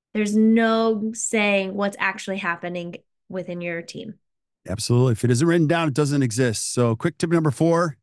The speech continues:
Speaker 2: gosh, gotta say it
Speaker 1: <laughs>
Speaker 2: again.
Speaker 1: Just bill your
Speaker 2: Always,
Speaker 1: full fee.
Speaker 2: always bill your full fee. Now we'll open up for questions.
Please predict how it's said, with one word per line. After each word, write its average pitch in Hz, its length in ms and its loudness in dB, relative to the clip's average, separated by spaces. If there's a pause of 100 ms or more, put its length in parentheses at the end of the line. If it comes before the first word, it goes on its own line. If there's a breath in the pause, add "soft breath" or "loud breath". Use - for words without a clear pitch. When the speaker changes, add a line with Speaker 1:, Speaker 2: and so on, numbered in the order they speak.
(260)
Speaker 2:
gosh, - 340 -16
gotta - 200 -20
say - 160 -4
it 131 60 2
Speaker 1:
<laughs> 123 120 2
Speaker 2:
again. 101 180 2
Speaker 1:
Just 269 140 -2 (320 loud breath)
bill 269 160 4
your 302 140 4
Speaker 2:
Always, - 140 4
Speaker 1:
full - 80 -2 (220)
fee. 277 360 2 (280)
Speaker 2:
always 170 380 4
bill 196 260 4
your 202 140 4
full 196 280 2
fee. 190 220 0
Now 160 140 4
we'll 214 200 4
open 285 200 0
up 262 100 2
for 208 140 0
questions. 190 640 0